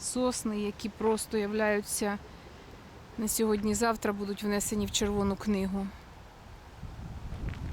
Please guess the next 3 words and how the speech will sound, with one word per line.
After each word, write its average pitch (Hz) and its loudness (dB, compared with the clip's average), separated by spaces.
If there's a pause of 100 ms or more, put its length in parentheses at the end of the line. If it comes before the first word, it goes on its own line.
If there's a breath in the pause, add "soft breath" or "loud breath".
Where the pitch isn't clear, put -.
(1300)
як 208 4
і 208 6
всі 247 4